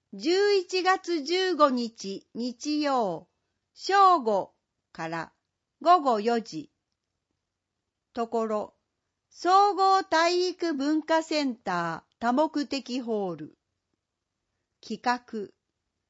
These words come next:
平和公園。市民団体、精神高等学校の合唱部発表。市民生徒たちの作品展。私立学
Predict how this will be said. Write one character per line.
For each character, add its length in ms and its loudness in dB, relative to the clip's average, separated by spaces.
平 400 0
和 220 4
公 420 0
園。 360 -6
市 240 -6
民 400 0
団 300 4
体、 420 -4
精 320 2
神 360 -2
高 260 2
等 320 4
学 200 2
校 260 0
の 360 -6
合 180 -2
唱 460 -2
部 240 -12
発 260 -8
表。 420 -4
市 260 -6
民 420 -2
生 320 -2
徒 160 -2
た 160 -2
ち 160 -10
の 140 -6
作 400 -10
品 320 -8
展。 340 -12
私 680 -2
立 320 -4
学 200 0